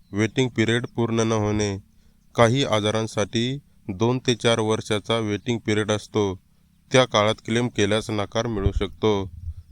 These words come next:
तीन नंबरचं कारण आहे नॉन नेटवर्क हॉस्पिटलमध्ये उपचार. कॅशलेस सुविधा फक्त नेटवर्क हॉस्पिटलमध्ये मिळते, बाहेर उपचार घेतल्यास रिम्बर्समेंट लागतो आणि तो रिजेक्ट होऊ शकतो.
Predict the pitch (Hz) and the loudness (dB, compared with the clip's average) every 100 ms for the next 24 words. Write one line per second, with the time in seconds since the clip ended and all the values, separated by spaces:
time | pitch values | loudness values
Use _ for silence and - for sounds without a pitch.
0 | - 135 139 123 107 107 104 117 110 107 | -8 0 2 2 2 0 0 0 0 0
1 | 107 104 107 127 143 _ _ - 107 127 | 0 0 0 -2 -6 _ _ -4 2 2
2 | 123 107 - 110 127 - 107 - 107 113 | 4 0 0 0 0 0 -2 -2 -4 -2
3 | 110 101 113 127 - 117 107 95 - - | -2 -2 -2 -2 0 2 2 0 -16 -20
4 | - - _ 123 117 - 127 - 110 104 | -20 -20 _ 2 2 2 -2 0 -4 2
5 | 117 - 113 - 135 123 110 113 117 120 | 0 0 -8 -2 -2 2 0 0 -2 -2
6 | 107 101 - 110 110 104 104 127 110 101 | -4 -4 -6 -4 -2 -2 -2 -2 -2 -2
7 | 104 98 95 - - - 104 107 120 113 | 0 -2 -4 -14 -20 -10 0 2 2 -2
8 | - 120 113 104 - 117 107 - _ _ | 0 0 2 -2 0 0 0 -4 _ _
9 | - 107 120 117 117 117 123 - 113 104 | -2 0 2 2 0 -2 -4 0 0 0
10 | - 113 101 _ _ - 110 123 127 - | -2 -4 -4 _ _ 2 2 4 0 0
11 | 127 127 104 98 123 - 143 131 104 117 | 0 0 -2 -2 -2 0 -2 0 -2 -4
12 | - 92 - 107 95 | -6 -6 0 0 0